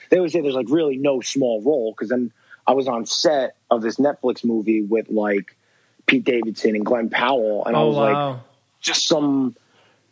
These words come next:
Speaker 1: kid, like, hanging out with them 'cause, like, we had the scene together. And I, it's like, you just never know what small or part could project you into something. So you gain confidence being around the people. And then,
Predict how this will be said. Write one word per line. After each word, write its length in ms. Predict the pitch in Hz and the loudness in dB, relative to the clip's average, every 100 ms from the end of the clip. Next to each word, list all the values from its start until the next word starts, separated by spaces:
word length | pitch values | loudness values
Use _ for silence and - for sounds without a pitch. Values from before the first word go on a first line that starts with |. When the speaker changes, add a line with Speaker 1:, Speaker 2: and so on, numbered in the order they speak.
| _ _ | _ _
Speaker 1:
kid, 240 | - 160 | 2 2
like, 160 | 151 127 | 2 0
hanging 320 | 110 147 143 | 0 0 0
out 160 | 139 139 | 0 0
with 100 | 120 | 0
them 380 | 165 160 139 135 | 0 0 -2 -2
'cause, 200 | 139 113 | -2 0
like, 140 | 127 | -2
we 100 | 107 | 0
had 160 | 127 120 | 0 0
the 60 | 117 | -2
scene 260 | - 180 | 0 0
together. 480 | 135 120 117 117 120 _ _ _ - | 0 0 0 -2 -4 _ _ _ -6
And 100 | - 139 | 0 2
I, 60 | |
it's 280 | 135 127 127 | 2 0 0
like, 240 | 135 120 - | 0 -2 -2
you 120 | 147 | 0
just 220 | 147 151 | 0 0
never 300 | 165 165 151 | 0 2 0
know 220 | 151 156 | 0 0
what 380 | 135 120 135 127 | 0 0 0 -2
small 640 | - - 127 131 131 131 131 | -6 -2 0 2 2 0 0
or 260 | 123 113 - _ - | -2 -2 -6 _ -2
part 340 | - 170 143 - | 2 2 0 -2
could 200 | 131 110 _ _ | -2 -2 _ _
project 340 | - 123 131 113 | 0 2 2 0
you 80 | 131 | -2
into 160 | 117 | 0
something. 220 | 110 131 - | 0 0 2
So 220 | 123 113 - - - - | 0 0 -10 -20 -20 -4
you 120 | - 202 | 2 2
gain 240 | 208 190 | 2 0
confidence 420 | - 170 156 151 | 0 0 0 -2
being 200 | 110 156 | 0 0
around 480 | 139 135 135 131 127 | 2 0 0 -2 -4
the 100 | 120 | -4
people. 400 | 143 139 127 135 | 0 0 2 0
And 80 | 127 | 0
then, 260 | 127 120 | -2 -4